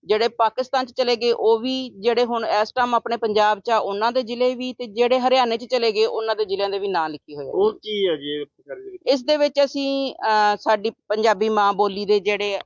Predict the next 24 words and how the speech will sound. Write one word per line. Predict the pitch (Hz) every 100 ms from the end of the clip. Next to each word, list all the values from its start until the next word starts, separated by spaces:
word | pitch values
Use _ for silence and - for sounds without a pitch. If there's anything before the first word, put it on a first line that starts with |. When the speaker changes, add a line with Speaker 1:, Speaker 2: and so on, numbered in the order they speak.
| _ _ -
Speaker 1:
ਅੱਖਰ | 202 - 240
ਨੇ, | 190
ਪੈਂਤੀ | 175 202 208 233 214
ਅੱਖਰ, | - 190 -
ਊੜਾ | 202 180
ਐੜਾ, | 180 175 170 170 -
ਅਸੀਂ | 202 202
ਉਹ | 175 196
ਲਿਖਿਆ | 214 - 190
ਹੋਇਆ | 196 185
ਜੀ | 180 185
ਇਹਦੇ | 190
'ਚ। | 185 208 _ _ _ _
ਪੰਜਾਬੀ | 254 247 254 226 247 285 285 -
ਆਕ੍ਰਿਤੀਆਂ, | 269 285 294 294 262
ਜਿਵੇਂ | 220 233
ਭੰਗੜਾ | 247 240 208 208
ਪਾਉਂਦਾ | 220 208
ਹੋਇਆ | 208 202
ਗੱਭਰੂ | 185 185 202 214
ਹੈ | 202
ਜੀ, | 180 196
ਢੋਲ | 202 _ 240 220 180 196
ਹੈ, | 190 175